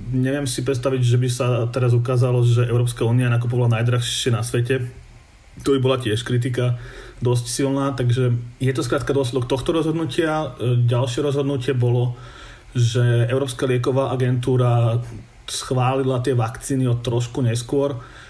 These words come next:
keď už Američania aj Briti očkovali, a náskok jedných, dvoch, troch týždňov pri liekoch nemusí si znamenať nič, ale pri vakcínach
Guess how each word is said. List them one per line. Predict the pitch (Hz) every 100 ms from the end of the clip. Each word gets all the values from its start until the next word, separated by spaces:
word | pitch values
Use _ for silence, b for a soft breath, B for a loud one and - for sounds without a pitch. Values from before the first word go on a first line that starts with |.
| B
keď | - 131 131
už | 120
Američania | 127 127 147 131 131 127 -
aj | 120
Briti | 110 123 120 120
očkovali, | 120 117 - 135 135 135 131
a | 127
náskok | 123 123 147 120
jedných, | 127 139 120
dvoch, | 117 117
troch | 135 127 120
týždňov | 120 127 120 -
pri | 131 123 135
liekoch | 127
nemusí | 123 120 123 127
si | - 127
znamenať | 127 123 117 104
nič, | 120 185 - -
ale | 113 113
pri | 117 120
vakcínach | 131 120 143 127 127 123